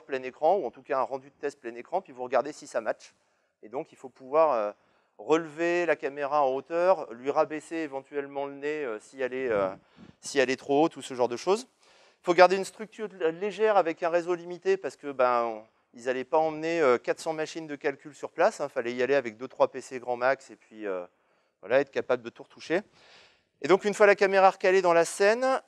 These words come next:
euh, les phases de rendu, de compositing, d'encodage en H A P devaient être capables d'être calculées en moins de quatre heures. Voilà. Donc, euh, ça vous donne un peu l-, l'étendue du problème. Ok ? Les gars installent les caméras,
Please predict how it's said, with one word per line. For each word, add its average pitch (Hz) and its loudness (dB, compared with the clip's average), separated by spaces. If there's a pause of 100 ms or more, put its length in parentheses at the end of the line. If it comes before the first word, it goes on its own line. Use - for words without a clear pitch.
euh, 151 4
les 156 0
phases 180 6
de 165 2
rendu, 190 2
de 156 -4
compositing, 190 -6
d'encodage 180 4
en 151 2
H 156 2
A 151 4
P 185 4
devaient 156 -2
être 170 -2
capables 170 4
d'être 160 -4
calculées 165 -6
en 175 -2
moins 156 -6
de 135 -12
quatre - -8
heures. - -20 (1040)
Voilà. 85 -16 (540)
Donc, 139 -8
euh, 120 4 (800)
ça - -10
vous 123 -10
donne 151 6
un 147 6
peu 170 6 (220)
l-, 135 4
l'étendue 151 -2
du 156 -16
problème. 110 -4 (280)
Ok ? 110 -12 (600)
Les 113 -8
gars 156 8
installent 170 4
les 165 0
caméras, 170 2